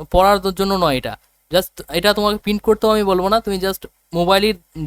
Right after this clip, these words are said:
রাখবে এবং সেখান থেকেই তুমি কিন্তু দেবে, মোবাইলের সময় চালিয়ে দেবে, স্টপওয়াচ চালিয়ে দেবে, ষাট মিনিট ধরে তুমি কিন্তু স-, এই মক টেস্টগুলো দেবে এবং কিছু ওএমআর প্রিন্ট আউট করে নেবে, তারপরে সেই ওএমআর এ কিন্তু প্র্যাকটিস করবে অবশ্যই। এইভাবে কিন্তু প্র্যাকটিস করো,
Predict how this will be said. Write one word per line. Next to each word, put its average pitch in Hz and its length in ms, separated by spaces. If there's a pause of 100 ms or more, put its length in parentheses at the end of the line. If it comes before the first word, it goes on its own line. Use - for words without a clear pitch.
(280)
রাখবে 185 280
এবং 170 360
সেখান 165 200
থেকেই 175 200
তুমি 170 160
কিন্তু 160 260
দেবে, 196 220 (440)
মোবাইলের 170 300
সময় 175 300
চালিয়ে 180 360
দেবে, 220 160 (500)
স্টপওয়াচ 190 440
চালিয়ে 196 220
দেবে, 226 180 (320)
ষাট 156 220
মিনিট 185 240
ধরে 180 140
তুমি 175 200
কিন্তু 160 280
স-, - 100 (200)
এই 147 80 (200)
মক 143 200
টেস্টগুলো 156 260
দেবে 165 200
এবং 190 220
কিছু 156 180 (440)
ওএমআর 240 320
প্রিন্ট 196 240
আউট 180 180
করে 175 120
নেবে, 226 140 (100)
তারপরে 151 280
সেই 156 180 (100)
ওএমআর 170 300
এ 170 60
কিন্তু 156 280
প্র্যাকটিস 143 400
করবে 139 240
অবশ্যই। 131 400 (720)
এইভাবে 214 280
কিন্তু 220 180
প্র্যাকটিস 214 340
করো, 226 100